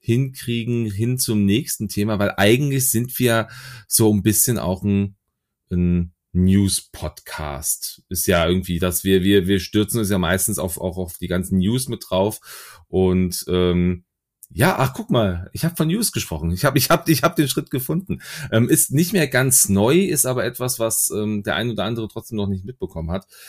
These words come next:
dass wir ja nochmal, ähm, zwei Ankündigungen bekommen haben für zwei verschiedene Schiffspakete oder Schiffspäckchen, so ähnlich wie die,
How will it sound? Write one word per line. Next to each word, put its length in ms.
dass 440
wir 200
ja 220
nochmal, 640
ähm, 440
zwei 200
Ankündigungen 680
bekommen 360
haben 260
für 180
zwei 480
verschiedene 840
Schiffspakete 1040
oder 300
Schiffspäckchen, 760
so 140
ähnlich 340
wie 100
die, 300